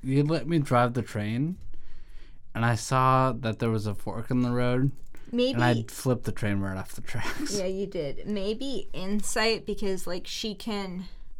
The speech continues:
Speaker 2: see, like, what, like, it makes her better
Speaker 1: <laughs>
Speaker 2: at either persuading or deceiving people by knowing what people might care about, you know, or what might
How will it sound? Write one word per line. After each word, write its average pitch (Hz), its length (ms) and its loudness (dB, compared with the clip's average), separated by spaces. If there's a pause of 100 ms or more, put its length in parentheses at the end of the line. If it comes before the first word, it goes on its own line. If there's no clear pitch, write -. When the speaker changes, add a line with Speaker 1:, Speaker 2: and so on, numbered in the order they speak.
(1200)
Speaker 2:
see, 240 760 -2 (320)
like, 196 200 -4
what, 101 500 -2 (600)
like, - 360 -10 (320)
it 233 160 4
makes 247 300 2
her 233 100 4
better 208 340 4
Speaker 1:
<laughs> - 80 -2
Speaker 2:
at 202 200 4
either 208 320 2
persuading 202 600 -2
or 202 180 -4
deceiving 196 520 -2
people 220 340 -4
by 185 200 0
knowing 185 460 -2
what 175 280 -2
people 175 360 -4
might 175 480 -4 (1800)
care 185 340 -2
about, 214 380 2
you 233 80 0
know, 220 360 -2
or 185 140 -6
what 185 260 -4
might 180 360 -6